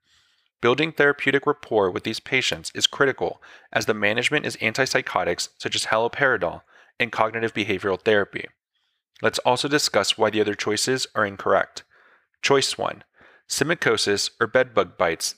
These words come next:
presents with pain, swelling, erythematous papules, bullae, and wheals. The diagnosis is made clinically, and treatment is symptomatic, including antihistamines,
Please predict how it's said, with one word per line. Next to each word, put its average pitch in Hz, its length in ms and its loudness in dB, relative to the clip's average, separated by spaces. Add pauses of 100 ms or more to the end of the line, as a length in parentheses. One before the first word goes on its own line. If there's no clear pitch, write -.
presents 110 320 -2
with 104 160 -6
pain, 123 420 -4 (220)
swelling, 92 600 -2 (400)
erythematous 131 600 2
papules, 98 600 -4 (160)
bullae, 113 480 2 (160)
and 110 160 -2
wheals. 110 460 0 (960)
The 120 100 2
diagnosis 131 680 2
is 123 100 -10
made 120 200 -2
clinically, 92 540 -4 (360)
and 110 120 -4
treatment 123 340 -2
is 127 80 -2
symptomatic, 104 800 -2
including 107 460 -6
antihistamines, 107 840 -4